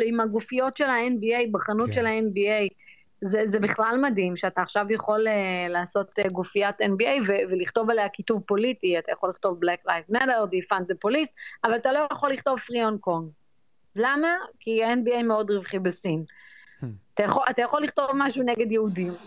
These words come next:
Speaker 1: אתה יכול, אה, זה, זה, זה מטורף.
Speaker 2: זה
Speaker 1: זה מטורף, אז, אה, זה, זה, זה, זאת הבעיה עם תרבות הביטול, שאם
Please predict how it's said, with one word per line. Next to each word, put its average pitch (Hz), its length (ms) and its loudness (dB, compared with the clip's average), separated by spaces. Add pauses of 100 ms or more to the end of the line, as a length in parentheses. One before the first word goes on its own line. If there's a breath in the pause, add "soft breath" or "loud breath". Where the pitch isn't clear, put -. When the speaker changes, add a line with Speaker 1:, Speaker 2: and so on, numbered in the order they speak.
(100)
Speaker 1:
אתה 226 80 0
יכול, 277 380 0
אה, 254 240 0 (200)
זה, 247 140 2
זה, 226 160 -2
זה 247 100 0
מטורף. 349 480 0 (680)
Speaker 2:
זה 117 180 -6 (240)
Speaker 1:
זה 208 160 -2
מטורף, 247 340 0
אז, 208 120 -2
אה, - 180 0 (220)
זה, 196 340 0 (420 loud breath)
זה, 208 160 2
זה, 226 160 0
זאת 294 220 2
הבעיה 370 280 2
עם 349 120 2
תרבות 320 300 2
הביטול, 311 440 2
שאם 220 720 -2